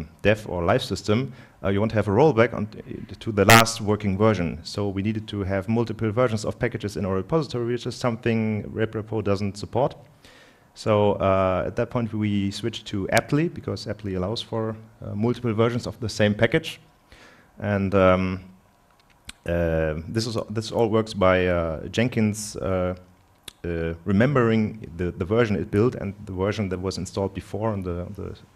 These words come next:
um, destination system. So it, for example, only installs the version that you just built, and if that fails, it rolls back to the last version to, to, uh,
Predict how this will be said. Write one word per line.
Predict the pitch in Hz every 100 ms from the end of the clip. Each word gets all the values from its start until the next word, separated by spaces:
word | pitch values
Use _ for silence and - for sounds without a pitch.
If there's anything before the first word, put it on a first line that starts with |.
| -
um, | 87 82
destination | 82 104 107 123 151
system. | - 127 - 123 117 - - -
So | -
it, | 110 104 - 95 - - _ _
for | - 104
example, | - 104 104 98 -
only | 107 110
installs | 107 107 104 104 104 98
the | 92
version | 95 107 101 101 98 98
that | 98 92 -
you | 98
just | 87 92 95
built, | 104 135 - -
and | 87
if | 101 -
that | 101
fails, | - 120 127 -
it | - -
rolls | 101 101 95
back | 92
to | 101
the | 92
last | 85 80 -
version | 78 73 73 - _ _ - - _ _ _ _ -
to, | 101 92 90
to, | 85 92 87 82
uh, | 80 78